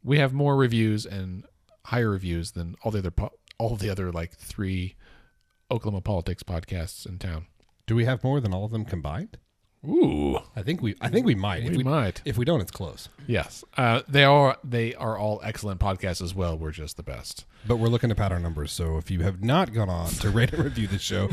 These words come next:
Speaker 2: <laughs> if you would, we would be so grateful.
Speaker 1: That's right. Anyway, uh, my name is Andy Moore, and I'm the executive director of Let's Fix This. I'm joined by my weekly co-host, and I can, can I just say, like, a man who knows a lot about a lot of things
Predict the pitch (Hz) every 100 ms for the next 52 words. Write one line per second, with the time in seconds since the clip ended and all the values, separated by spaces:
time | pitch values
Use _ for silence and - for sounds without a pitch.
0 | - - 135 - 120 98 101 90 87 92
1 | 87 - 80 85 - 73 - - 101 -
2 | 104 87 - 175 143 101 90 - - -
3 | - 123 120 131 123 117 117 123 120 104
4 | 113 151 107 98 101 104 98 98 101 127
5 | 110 95 95 107 110 - 113 104 101 -
6 | 175 - 165 156 - - - - - -
7 | 107 113 123 120 120 - 127 107 104 95
8 | 95 127 - 107 127 135 160 - 113 120
9 | 101 110 - - - - - - - _
10 | _ _ - - 98 - - 113 110 -
11 | 101 98 92 - _ 135 135 147 117 113
12 | - 120 110 120 107 104 - 135 104 104
13 | 101 85 - - 113 90 87 87 85 -
14 | 104 87 87 -